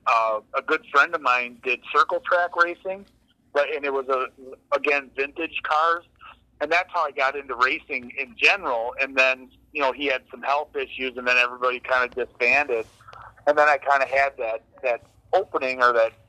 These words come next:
you know, empty spot or whatever. And, uh, I found out through a guy at work about this, this club and, you know, showed up to the first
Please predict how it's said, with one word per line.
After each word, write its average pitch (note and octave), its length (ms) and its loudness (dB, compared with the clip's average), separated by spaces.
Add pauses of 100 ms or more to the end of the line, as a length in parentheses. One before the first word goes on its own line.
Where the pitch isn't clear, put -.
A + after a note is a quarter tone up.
(100)
you B2 100 -14
know, A2 320 0
empty D#3 380 0
spot A#2+ 340 4
or B2 120 -2
whatever. B2 460 4
And, A#2+ 160 -8 (680)
uh, A#2+ 360 6
I B2 120 4 (140)
found C#3+ 300 4
out C#3 280 2
through C#3 120 0
a C3 80 2
guy C3+ 300 2
at A#2+ 120 -2
work C#3+ 320 4
about B2+ 380 2
this, C#3 180 -4 (340)
this C3+ 140 -2 (120)
club C#3 420 4
and, A#2+ 240 -10 (320)
you B2 60 -12
know, A#2+ 180 2 (120)
showed C3+ 220 4
up D3 220 0
to C#3 80 -4
the A#2+ 240 2 (580)
first D#3 220 8